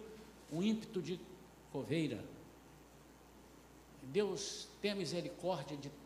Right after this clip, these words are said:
todas que um dia pensarem em matar alguma coisa na vida de alguém, e coloque hoje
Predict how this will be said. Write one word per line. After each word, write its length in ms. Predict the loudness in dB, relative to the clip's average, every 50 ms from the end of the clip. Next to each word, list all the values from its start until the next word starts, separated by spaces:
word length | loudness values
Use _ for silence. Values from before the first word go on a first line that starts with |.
| -16 -16 -18 4 8
todas 480 | 10 10 10 10 8 6 4 4 2
que 160 | 2 2 0 2
um 120 | 2 2
dia 280 | 0 2 2 2 2 2
pensarem 600 | 0 0 0 0 -2 0 2 4 4 4 2 2
em 20 |
matar 840 | 2 2 2 2 0 4 6 8 8 8 6 2 -2 -6 -10 -12 -10 0
alguma 540 | 4 4 4 4 4 0 0 2 2 2 0
coisa 420 | -2 0 2 2 2 4 2 0 0
na 100 | 0 0
vida 300 | 0 0 -2 0 0 0
de 120 | 2 2
alguém, 360 | 2 2 2 2 0 0 0 -4 -8 -10 -14 -16 -16 -16 -18 -18 -18 -18 -16 -10
e 60 | -10 -6
coloque 460 | 0 2 4 4 4 2 2 0 0
hoje 420 | 2 4 2 2 2 0 -2 -4